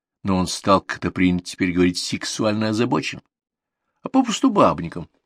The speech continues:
У него исчезли все другие интересы, за исключением одного — женщины.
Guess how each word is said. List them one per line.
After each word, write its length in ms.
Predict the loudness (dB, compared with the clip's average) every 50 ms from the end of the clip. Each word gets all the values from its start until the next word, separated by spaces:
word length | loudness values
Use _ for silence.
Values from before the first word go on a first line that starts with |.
| _ _ _ _ -4
У 60 | -2
него 200 | 2 2 4 4
исчезли 380 | 2 2 4 2 2 2 0 -2
все 220 | 0 2 2 2
другие 440 | 4 2 0 -2 0 2 2 4 2
интересы, 440 | 2 2 2 2 2 4 4 2 4
за 200 | 6 6 6 6
исключением 640 | 6 2 0 0 0 2 4 4 4 4 2 0
одного — 380 | 0 0 2 4 4 4 2 0 -4 -18 -18 -18 -20 -20 -16 _
женщины. 600 | -2 2 2 4 4 4 2 0 0 -2 -4 -10